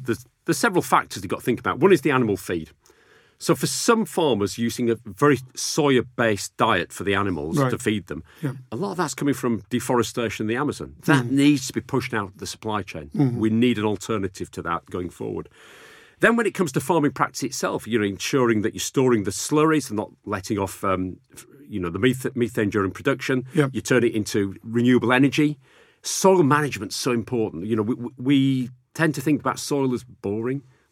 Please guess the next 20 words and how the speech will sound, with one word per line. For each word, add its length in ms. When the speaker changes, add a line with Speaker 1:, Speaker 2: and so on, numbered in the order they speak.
Speaker 1:
Soil 380
underpins 400
the 80
whole 320
global 300
s-, 100
food 200
system 320
that 120
Speaker 2:
Right. 100
Speaker 1:
supports 220
seven 180
point 160
six 180
billion 300
people 200
on 60
this 100
planet. 460
Speaker 2:
Yeah. 140